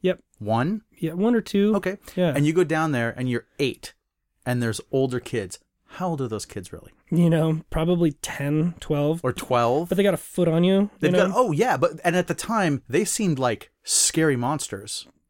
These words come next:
Speaker 2: But if we looked back on it, they would just be, like, funny little kids, right?
Speaker 1: I'll never forget what one of them said. He was like, they just kinda cornered me and, and a buddy once. The, the, there was some older kids down there, and they were drinking and, and messing around with girls. And
Speaker 2: Okay, so they're, like, sixteen?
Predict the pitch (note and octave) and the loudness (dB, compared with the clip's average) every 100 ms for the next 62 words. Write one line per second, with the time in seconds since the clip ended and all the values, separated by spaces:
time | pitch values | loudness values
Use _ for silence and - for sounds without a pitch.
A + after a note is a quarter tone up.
0 | _ D3+ D3 C#3 A3+ G#3+ - D#3+ C#3+ C#3 | _ -2 0 0 2 0 0 -2 -2 -2
1 | A#2+ A2+ A#2+ B2+ A#2+ G#2+ B2 G#2 - - | -4 -4 -2 0 -2 -4 -4 -4 -6 -4
2 | A2 G2 F2 - D#3 F2+ G2+ G#2+ D3 _ | -4 -4 -6 -2 -2 0 -2 -2 -4 _
3 | _ - - F#3+ D4 C4 B3 A3+ G#3+ G3+ | _ -14 -4 2 2 2 4 6 6 6
4 | G#3+ G3+ E3 - - F#3+ C3 A#2+ C3+ - | 4 4 0 -2 0 0 0 -2 -6 -8
5 | _ - D#3 G3 G3+ F3+ F3 D3+ - _ | _ -6 0 4 4 2 0 -2 -4 _
6 | _ _ _ _ _ - E3+ F3 G3 F3 | _ _ _ _ _ -4 0 0 0 -4
7 | - - D#3+ F#3+ F#3+ F3 - F#3 F#3 F#3+ | -4 -2 2 2 0 -4 0 2 4 4
8 | F#3 F3 E3 E3+ F3+ F#3+ F#3 G3+ G#3 - | 4 2 2 2 2 4 4 2 -2 -8
9 | _ - D3+ D3+ D#3+ B2+ C#3 C#3+ C#3+ - | _ -4 -2 -2 -4 -4 -4 -4 -6 -10
10 | - D#3 D#3 D3+ D#3+ E3 D#3 D#3+ D#3 D#3 | -4 0 0 0 0 0 2 2 2 2
11 | C#3+ C#3 - D3 D3+ D3 C#3+ C#3 C#3 - | 0 -2 -2 -2 0 0 0 0 -2 -8
12 | - - _ - D3 C#3+ - D3 C#3+ D3 | -20 -20 _ -2 0 2 2 2 2 0
13 | C#3 C#3+ C#3+ C#3+ C3 B2+ F#3 D3 D3+ D3+ | 2 2 2 0 0 2 2 2 2 2
14 | B2+ B2+ - C3+ - G#3+ C#4 | 0 -2 -4 -6 -4 -2 -2